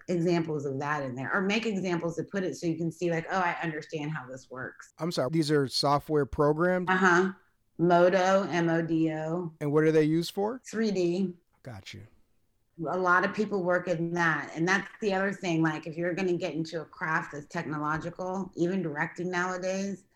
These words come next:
Speaker 1: you gotta know what's going on with the software. And that's not always an easy thing to do. If you're interested in production design, then you should look into the Art Directors Guild, because that's what every production does. That's our union.
Speaker 2: Mm-hmm.
Speaker 1: That's the eight hundred in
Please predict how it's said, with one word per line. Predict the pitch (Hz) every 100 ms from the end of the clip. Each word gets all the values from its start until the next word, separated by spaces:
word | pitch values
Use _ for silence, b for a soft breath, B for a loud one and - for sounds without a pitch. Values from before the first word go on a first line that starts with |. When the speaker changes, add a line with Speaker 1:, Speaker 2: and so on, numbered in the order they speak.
| _ _ -
Speaker 1:
you | 156
gotta | 165 165 165
know | 165
what's | 160 160 160
going | 165 156 156
on | 156 147 143
with | 139
the | 143
software. | 143 160 143 147 127 139 135
And | 139
that's | 180 196
not | 214 208
always | 185 180 165
an | 165 139
easy | 170 170 180 -
thing | 160 147
to | 147
do. | 151 165 165 143 131 139 _ b b
If | 170
you're | 185
interested | - 185 190 196 190
in | 175
production | 170 170 165 - 175
design, | 165 156 160 151 147 147 - b _ -
then | 147
you | 151 147
should | - 156 139 131 - _ _ -
look | 175 170
into | 160 160
the | 151
Art | 117 151 -
Directors | 151 135 143 135
Guild, | - 139 131
because | - 160
that's | 147
what | 156 135
every | 135 143
production | - 139 131 -
does. | 135 135
That's | 156 - _ 151
our | 151 143
union. | 131 135 127 110 107
Speaker 2:
Mm-hmm. | 131 - _ _ -
Speaker 1:
That's | 135 143 - -
the | 147 139 -
eight | 160
hundred | 156 151 139 143 -
in | 139 131 127